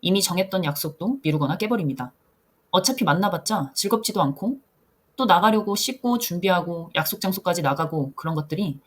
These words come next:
다 버겁게 느껴지거든요. 그냥 집에서 조용히 침대에 누워 핸드폰만 보고 싶습니다. 그게 가장 편하게 느껴집니다.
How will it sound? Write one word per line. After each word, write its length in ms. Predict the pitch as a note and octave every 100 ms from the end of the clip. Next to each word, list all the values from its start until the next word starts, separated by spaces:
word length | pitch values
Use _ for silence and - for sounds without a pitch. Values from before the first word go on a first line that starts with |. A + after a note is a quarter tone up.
| _ -
다 160 | D3
버겁게 400 | - D#3+ C#4+ -
느껴지거든요. 600 | D3+ D#3+ C#3+ C#3 B2 C3 C#3 _ _ _ _ _ _ - _
그냥 180 | F#3 F3+
집에서 480 | - E3+ E3+ G3 C#4
조용히 360 | - E3+ E3+ F3
침대에 340 | - G#3+ G#3+
누워 340 | E3 G3 D3 -
핸드폰만 440 | B3+ F#4 F#3 F#3
보고 120 | F#3 D#3+
싶습니다. 460 | - C#3 C3 A#2+ - _ _ _ _ -
그게 400 | D#3+ D#3+ F3 C#3
가장 300 | - D3+ F3
편하게 420 | - B3+ G3+ G3
느껴집니다. 560 | G#3 E3 C#3+ B2+ C3